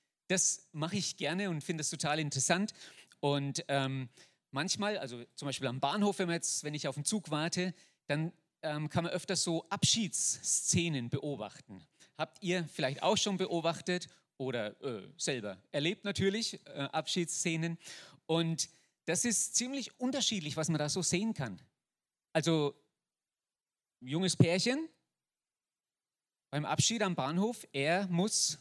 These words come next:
für drei Tage beruflich nach München. Und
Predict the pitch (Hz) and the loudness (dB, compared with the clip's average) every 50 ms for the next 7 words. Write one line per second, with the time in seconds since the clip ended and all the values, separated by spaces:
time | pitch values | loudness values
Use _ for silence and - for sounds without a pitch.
0 | - _ _ - 165 - - 139 127 135 180 214 - - 156 127 120 147 175 170 | -14 _ _ -4 -2 -2 0 0 2 2 2 2 0 0 0 0 0 -2 0 0
1 | 196 202 220 220 196 - _ _ _ _ _ _ _ _ _ _ _ _ _ _ | 2 2 2 0 -2 -6 _ _ _ _ _ _ _ _ _ _ _ _ _ _
2 | - 135 135 156 165 - - 160 160 147 - - 151 - - 120 117 117 - 113 | -4 0 0 2 0 0 0 -2 -2 -2 -2 -4 -6 -4 -4 -4 -4 -4 -4 -6
3 | 95 82 80 - _ _ _ _ _ _ _ _ _ _ _ _ _ _ _ _ | -8 -8 -10 -14 _ _ _ _ _ _ _ _ _ _ _ _ _ _ _ _
4 | _ _ _ _ - - _ - - - _ _ _ _ _ _ _ _ _ _ | _ _ _ _ -20 -20 _ -20 -20 -20 _ _ _ _ _ _ _ _ _ _
5 | 151 156 160 160 156 - - - | 2 2 4 2 2 0 -2 -4